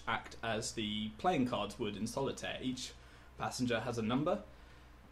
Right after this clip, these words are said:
Uh, that number varies depending on which class they're in. So there's purple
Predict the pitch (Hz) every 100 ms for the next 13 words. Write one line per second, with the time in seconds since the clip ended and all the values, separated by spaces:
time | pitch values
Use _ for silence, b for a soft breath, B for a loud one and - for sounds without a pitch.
0 | - - 131 127 127 139 151 143 139 135
1 | 131 151 151 151 - 143 160 151 147 -
2 | - 180 156 - 127 113 113 120 131 123
3 | 120 120 117 113 160 151 139 123